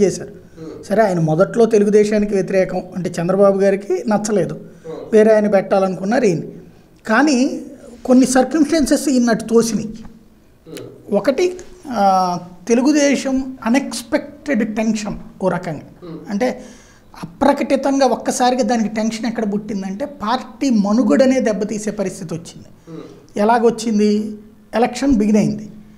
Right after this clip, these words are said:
Speaker 1: ఎక్స్‌పెక్ట్ చేసింది ఏంటంటే గెలిచేది సెవెంటీ ఎయిటీ పర్సెంట్ వైసీపీనే గెలుస్తుంది, కానీ ఈజీగా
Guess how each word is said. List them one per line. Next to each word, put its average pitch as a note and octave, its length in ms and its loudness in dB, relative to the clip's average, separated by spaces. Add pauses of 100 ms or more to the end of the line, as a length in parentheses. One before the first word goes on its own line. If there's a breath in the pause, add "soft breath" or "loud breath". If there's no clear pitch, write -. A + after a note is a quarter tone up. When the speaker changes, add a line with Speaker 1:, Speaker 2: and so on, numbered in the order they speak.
(520 soft breath)
Speaker 1:
ఎక్స్‌పెక్ట్ C4 380 -6
చేసింది C4+ 360 2
ఏంటంటే A#3+ 340 -4 (600)
గెలిచేది F#3+ 640 0
సెవెంటీ A3 260 0 (120)
ఎయిటీ G#3+ 240 0
పర్సెంట్ G#3+ 380 -2
వైసీపీనే G#3 520 -4
గెలుస్తుంది, F#3 460 -6
కానీ A3 220 -6 (1000 soft breath)
ఈజీగా B3 320 6